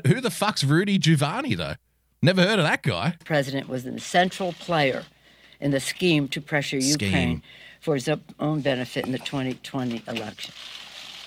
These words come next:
Speaker 2: This is about the Constitution of the United States. And it's
Speaker 1: Constitution of the United States.
Speaker 2: it's important to see the, the
Speaker 1: See what I told you? So after the first few minutes, now we start to get the slurring of the words. Now we get all the words mixing into one big word.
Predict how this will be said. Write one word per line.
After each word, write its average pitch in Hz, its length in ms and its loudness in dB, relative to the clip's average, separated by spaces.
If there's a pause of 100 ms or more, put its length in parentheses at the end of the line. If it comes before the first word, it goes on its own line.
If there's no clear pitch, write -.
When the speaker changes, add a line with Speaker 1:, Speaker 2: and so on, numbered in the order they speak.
(1500)
Speaker 2:
This 214 200 -4
is 220 80 2
about 185 260 4
the 175 80 -6
Constitution 170 720 -2
of 151 80 0
the 151 60 -2
United 135 340 -2
States. - 440 -8 (240)
And 156 100 2
it's 160 100 0
Speaker 1:
Constitution 110 600 2
of 98 40 4
the 87 120 4
United 76 180 2
States. - 420 -10
Speaker 2:
it's 156 120 -6
important 180 420 -2
to - 60 -12
see 175 100 -6
the, 143 160 -6 (300)
the 135 260 -4
Speaker 1:
See 151 200 2
what 165 100 0
I 147 80 2
told 135 260 2
you? 185 80 2
So 165 200 2
after 175 260 0
the 160 80 2
first 160 300 2
few 135 180 4
minutes, 123 340 2
now 131 360 4
we 123 160 4
start 120 320 0
to 120 80 4
get 113 180 0
the 110 80 2
slurring 117 520 4
of 104 60 2
the 107 60 2
words. 107 420 2
Now 123 200 4
we 127 100 4
get 120 180 2
all 120 200 4
the 113 80 0
words 107 440 4
mixing 117 360 4
into 110 220 6
one 107 300 4
big 107 220 2
word. 120 380 4